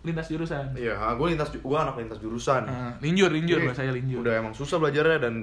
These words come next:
Speaker 2: pas di situnya juga gua deg-, gua deg-degan.
Speaker 1: Nggak
Speaker 2: Tegang
Speaker 1: terbiasa
Speaker 2: banget.
Speaker 1: juga, iya.
Speaker 2: Tegang banget. Tapi yang kedua, lagi-lagi karena gua udah ngalamin yang U T B K pertama, udah ngelaluin, U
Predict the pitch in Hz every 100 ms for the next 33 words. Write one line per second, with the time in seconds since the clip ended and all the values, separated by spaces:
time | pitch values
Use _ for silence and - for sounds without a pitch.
0 | 107 113 113 117 131 151 110 104 104 110
1 | 120 - - - 117 120 101 101 110 101
2 | - 151 135 147 - 147 156 135 117 117
3 | 117 139 143 151 170 139 120 - 110 175
4 | 175 113 - - 107 120 131 151 127 -
5 | - - - 113 117 117 127 131 117 107
6 | 107 107 104 107 107 120 156 147 120 110
7 | 104 92 120 139 113 117 107 101 101 131
8 | 110 113 - - - -